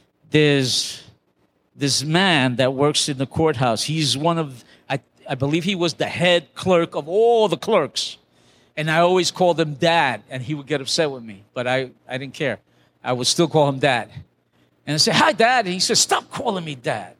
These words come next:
you know, and, uh, in, in a loving way, you know."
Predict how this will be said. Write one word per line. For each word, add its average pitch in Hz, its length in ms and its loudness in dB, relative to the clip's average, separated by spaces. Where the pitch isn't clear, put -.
you 143 180 -2
know, 147 220 4
and, 131 240 0
uh, 117 300 0
in, 233 180 -6
in 277 200 -4
a 190 140 2
loving 131 480 -2
way, 123 380 -2
you 123 160 -10
know." 131 240 -10